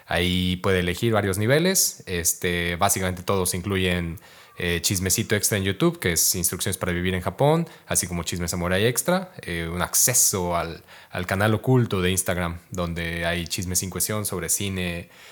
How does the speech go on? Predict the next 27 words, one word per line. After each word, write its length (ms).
manga 280
y 60
demás. 480
Pero 160
si 100
usted 300
se, 840
si 140
usted 180
se 80
hace 120
militante 460
del 100
nivel 160
más 180
alto, 240
también 240
adquiere 300
la 120
suscripción 640
a 140
la 280
Tokidoki 720
Hyakusho, 840
revista 400
rural, 340
bilingüe, 600